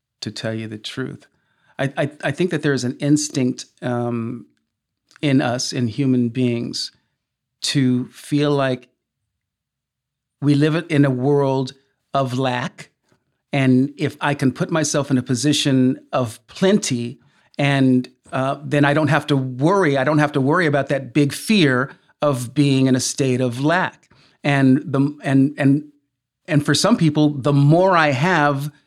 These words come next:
the better. And, and, and they f-, we find a way to divorce ourselves from the equation of, that requires balance,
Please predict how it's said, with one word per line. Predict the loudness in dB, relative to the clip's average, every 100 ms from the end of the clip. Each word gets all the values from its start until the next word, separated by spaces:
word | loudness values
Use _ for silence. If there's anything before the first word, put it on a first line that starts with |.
| _ _
the | -6 -2
better. | 0 0 -2 -4 -8 _ _
And, | 2 2 2 -4
and, | 0 2 2 -2 -14 _ _ _ _ _
and | 0 2
they |
f-, | 2 -2 _ _
we | -8 -6
find | -2 2 4
a |
way | 4 2 2
to | 2
divorce | -2 0 -2 0 -2 0 0
ourselves | 0 0 0 0 -2 -4
from | -2 2 4 4 2
the | -4 -2 -2
equation | -4 -6 -2 2 4 2 -2 -10 -20 _ _ _ _
of, | -4 -4 -6 _ _ _ _ _ _ _
that | -4 -4 -6
requires | -4 0 0 0 -2
balance, | -2 0 -2 -6 -10 -10